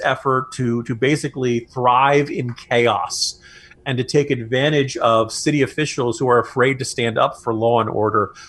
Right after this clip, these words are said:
afraid to stand up for the rights of their citizens, who are basically so terrified of having a primary challenger to their left. They've basically decided, "I will not stand up to these people. I concede the streets to you."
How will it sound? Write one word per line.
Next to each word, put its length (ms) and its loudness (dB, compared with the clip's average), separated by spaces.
afraid 300 0
to 80 -2
stand 260 0
up 160 2
for 60 -4
the 100 2
rights 360 0
of 80 -10
their 100 0
citizens, 540 -4
who 100 2
are 100 6
basically 520 -2
so 580 4
terrified 640 2
of 100 0
having 280 0
a 60 -2
primary 560 2
challenger 440 -2
to 120 -8
their 140 4
left. 380 0
They've 180 -2
basically 360 0
decided, 480 2
"I 200 0
will 320 2
not 240 2
stand 320 -2
up 160 0
to 80 -10
these 220 -6
people. 420 -10
I 120 2
concede 580 -2
the 180 -2
streets 440 -2
to 120 -6
you." 540 2